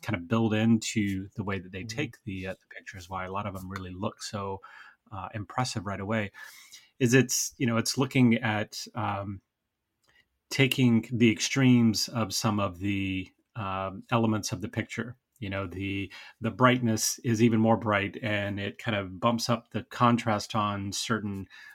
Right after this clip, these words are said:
Speaker 1: uh, aspects of the, the picture. So a picture that may have looked fairly drab initially, it goes and basically takes the extremes of those colors and those contrasts and kind of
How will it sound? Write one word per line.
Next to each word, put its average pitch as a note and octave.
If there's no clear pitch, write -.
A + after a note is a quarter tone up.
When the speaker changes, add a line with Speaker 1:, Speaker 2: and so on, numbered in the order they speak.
Speaker 1:
uh, F#2+
aspects -
of F#2
the, F#2+
the G2+
picture. G#2+
So G2+
a C3+
picture C3+
that A2+
may A#2+
have A2
looked A#2
fairly A2
drab G#2+
initially, G#2+
it B2
goes A2
and A2
basically A2+
takes -
the A2
extremes A#2+
of G2+
those G2+
colors A2
and G2+
those G2
contrasts G#2+
and A2
kind G#2
of F#2